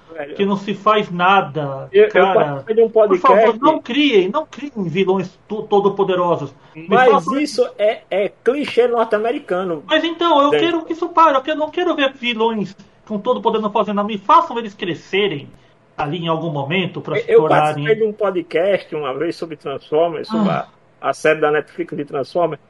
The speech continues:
Speaker 1: e os caras estavam reclamando da burrice de alguns personagens durante a série. Eu digo, "Gente, então vocês não viram a série clássica de Transformers. Starscream era o vilão mais inteligente da série clássica."
Speaker 2: Total.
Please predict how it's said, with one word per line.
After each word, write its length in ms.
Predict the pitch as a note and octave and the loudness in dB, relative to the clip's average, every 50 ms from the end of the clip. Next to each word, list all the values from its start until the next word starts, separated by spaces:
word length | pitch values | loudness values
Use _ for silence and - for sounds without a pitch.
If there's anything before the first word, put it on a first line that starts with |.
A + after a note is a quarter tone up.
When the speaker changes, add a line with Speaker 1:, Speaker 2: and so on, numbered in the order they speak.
| _ _ _ | _ _ _
Speaker 1:
e 140 | - G#3+ C4 | -2 0 0
os 160 | C#4+ - - | 0 0 2
caras 220 | - A#3+ A#3+ B3 A#3+ A#3+ | 2 4 6 6 4 4
estavam 260 | - B3 A#3 A#3 A3 | 4 2 4 4 4
reclamando 920 | G3+ A3 B3+ - - - C#4+ C#4 C4 A#3 A3 A3 C4 D4 D#4 D#4 D#4 D4 - _ _ _ _ _ _ _ | 2 2 0 -2 0 0 0 0 0 0 -2 -2 -2 -2 -4 -6 -8 -12 -14 _ _ _ _ _ _ _
da 240 | D#3 D3 G#3 B3 B3 | 0 2 4 4 4
burrice 1000 | B3+ C#4 D#4 F#4 D4+ F#3 G#3+ A#3+ C#4+ D#4+ F#4 F4+ - - - G4 G4+ F#4+ F#4 - _ _ _ _ _ _ _ _ _ - D3+ D3 E3 | 2 4 4 4 4 4 0 0 4 2 2 2 2 0 2 4 4 4 2 -2 _ _ _ _ _ _ _ _ _ -20 -20 -20 -16
de 140 | F#3 A3+ B3+ | -6 0 2
alguns 280 | C#4 A#3+ A#3 B3 C4+ - | 2 2 2 -2 -10 -8
personagens 680 | - - A#3+ - - C4+ C4 A3 G#3 A3+ A3+ G#3 G#3+ | -2 -2 -2 -2 -2 -6 -4 -2 0 0 0 0 -2
durante 340 | A3+ B3+ A#3 A3 G#3+ A3 - | 0 0 0 0 0 -4 -6
a 40 | F#4 | -8
série. 240 | - - F3+ D#3 D3+ | -6 -6 -6 -6 -6
Eu 40 | D3+ | -8
digo, 140 | D3 - _ _ _ _ _ _ _ _ _ | -10 -16 _ _ _ _ _ _ _ _ _
"Gente, 360 | - B2+ D#3 F#3 F#3 D#3+ - - C3+ | -8 -6 -6 -6 -6 -8 -10 -16 -14
então 180 | C3 - D#3 D#3+ | -8 -6 -6 -6
vocês 400 | E3 D#3+ E3 - D#3+ D3+ C#3+ D#3 | -6 -8 -6 -8 -8 -8 -8 -4
não 300 | D#3+ G3 C4+ E4 D#4 A#3 | -2 -2 0 -2 0 0
viram 400 | F#3+ G#3 B3+ D4 D#4+ F4+ F#4 - _ _ _ _ _ _ _ | -2 -2 0 -2 -2 -2 -2 -6 _ _ _ _ _ _ _
a 160 | - - F#4 | -8 -8 -8
série 380 | - - - A3 A3+ C4 D4+ D#4 | -8 -2 0 0 2 2 0 -4
clássica 460 | - - F#3+ F#3+ G#3+ B3 - - B3 | -2 0 0 2 2 0 0 0 0
de 80 | B3 | 0
Transformers. 760 | A#3+ _ D#4 E4 - - - A3 F3 F3 E3+ D3+ - - _ _ _ _ _ _ | -2 _ -2 -2 -2 2 2 2 2 2 2 -2 -4 -6 _ _ _ _ _ _
Starscream 1040 | - - - - C#4 D4+ F4+ G#4 F#4+ - - - G#3 G3+ A3+ C#4 D4+ C#4+ A#3 E3 D3 _ _ _ _ - | -10 -6 -2 0 2 2 4 2 0 -2 0 4 4 4 4 2 -2 -8 -8 -10 -10 _ _ _ _ 0
era 220 | D#3 F#3+ C4 C#4+ | 2 2 2 2
o 40 | C#4 | 2
vilão 440 | G#3 F4 E4+ C4 A3+ A3+ A3 G#3 G#3 | 4 4 4 6 4 2 2 0 -2
mais 680 | G#3 F#3+ F3 E3+ E3+ F3 G3+ C4 F#4 G4 G#4+ D#4+ - | -4 -8 -8 -8 -6 -4 -2 -2 2 2 2 2 2
inteligente 840 | G4+ G4+ - - F#4 F4+ F#4 F#4+ F#4 C#4+ C#4 B3 C#4+ - _ - | 0 -2 0 2 2 2 4 4 2 2 2 -2 -4 -6 _ -10
da 160 | D4+ D4+ D4+ | -6 -6 -6
série 280 | - - C4+ B3 D#4 F#4 | -6 -4 -6 -6 -6 -4
clássica." 500 | - F#4 E4+ A3 F#3 - - _ - - | -4 -2 0 0 -2 -4 -6 _ -20 -10
Speaker 2:
Total. 600 | _ E3 E3 E3 A#3 G3 E3+ F3 F#3+ F#3 F3+ - | _ -6 -2 2 4 6 6 6 4 2 -2 -6